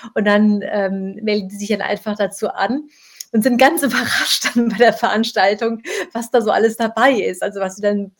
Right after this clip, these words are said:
einfach dann auch dann erwartet. Wie beispielsweise, ähm, in Bad Hofgastein haben wir ein Angebot, da ist dann auch Aqua Emotion dabei. Also, Aqua Emotion ist dann im Wasser, im Thermewasser, im, sehr, sehr, im körperwarmen Wasser,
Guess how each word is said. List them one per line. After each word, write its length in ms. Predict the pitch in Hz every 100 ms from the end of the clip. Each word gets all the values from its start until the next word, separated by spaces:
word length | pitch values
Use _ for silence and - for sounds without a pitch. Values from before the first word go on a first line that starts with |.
| -
einfach 320 | - 196 208 208
dann 140 | 202
auch 220 | - -
dann 160 | - 202
erwartet. 680 | 214 208 233 285 214 180 - - - -
Wie 100 | 214
beispielsweise, 920 | 190 202 - 214 - 196 202 196 190 _ _ _ - _
ähm, 580 | 220 202 196 196 190 190 214 117 - - _
in 300 | 214 196 185
Bad 160 | 185 190
Hofgastein 680 | 277 277 240 240 202 202 208
haben 160 | 208 202
wir 60 |
ein 140 | 190 202
Angebot, 720 | 208 202 202 - 208 214 -
da 60 |
ist 160 | 190 -
dann 100 | 208
auch 80 | 208
Aqua 240 | 196 -
Emotion 440 | 214 202 277 - 226
dabei. 440 | 175 175 165 175
Also, 160 | 175 175
Aqua 220 | 180 185
Emotion 460 | 180 196 220 - 208
ist 220 | 185 -
dann 100 | 175
im 220 | 175 170
Wasser, 440 | 208 247 240 226 185
im 120 | 175
Thermewasser, 800 | - 190 240 233 202 208 202 175
im, 240 | 175 175 175
sehr, 160 | 165
sehr, 140 | 165 151
im 140 | 185
körperwarmen 880 | 170 185 214 202 175 156 196 214 196
Wasser, 360 | 190 190 190